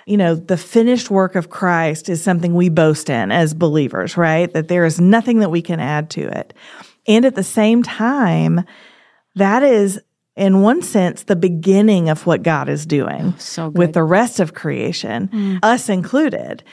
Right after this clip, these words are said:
Speaker 1: And
Speaker 2: Mm.
Speaker 1: so that resurrected life of Jesus is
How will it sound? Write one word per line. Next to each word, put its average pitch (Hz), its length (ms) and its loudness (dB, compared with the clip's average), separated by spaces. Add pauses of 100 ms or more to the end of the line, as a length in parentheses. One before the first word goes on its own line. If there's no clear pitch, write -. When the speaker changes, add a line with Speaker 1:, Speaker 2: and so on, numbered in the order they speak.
(160)
Speaker 1:
And 180 140 2
Speaker 2:
Mm. - 20 -6
Speaker 1:
so 196 180 2
that 190 260 0
resurrected 196 720 0
life 185 360 0
of 160 200 -4
Jesus 165 800 -2 (360)
is 185 580 2